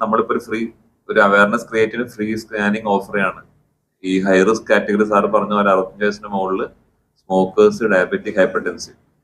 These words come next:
മെയിൽ പേഷ്യൻസ്, ഇത്രയും ഹൈ, ഇത്രയും ഹൈ റിസ്ക് ഉണ്ടെങ്കിൽ അവർക്ക് വന്ന് just ഒരു സ്കാൻ വഴി നമുക്ക് ഏകദേശം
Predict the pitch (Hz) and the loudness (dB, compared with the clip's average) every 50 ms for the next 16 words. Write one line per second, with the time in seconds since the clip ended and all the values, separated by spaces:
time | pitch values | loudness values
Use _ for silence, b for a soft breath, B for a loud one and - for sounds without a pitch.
0 | _ _ _ _ - 95 98 104 104 104 - 113 - - - - - - _ 104 | _ _ _ _ -2 2 2 2 2 2 0 -2 -4 -6 -12 -20 -20 -10 _ 0
1 | 104 113 113 107 101 98 98 - - - _ - _ - 107 113 123 127 123 110 | 0 2 4 4 4 2 0 -2 -8 -18 _ -12 _ -2 0 2 2 4 4 6
2 | 107 107 107 113 113 - - 117 110 104 107 104 113 131 123 110 104 104 - 110 | 6 4 4 2 -2 -6 -8 -6 -4 -4 -4 -2 -2 -2 -2 -2 -4 -4 -2 -2
3 | 107 104 107 117 113 - 107 - - 110 110 - - 107 104 104 104 113 117 120 | -2 -2 -4 -6 -6 -6 -6 -4 -8 -10 -10 -8 -6 -4 -2 -2 -2 0 0 2
4 | 120 123 120 117 113 113 113 110 107 113 113 113 - 117 - | 2 2 0 -2 -2 0 0 2 2 2 0 -2 -4 -12 -20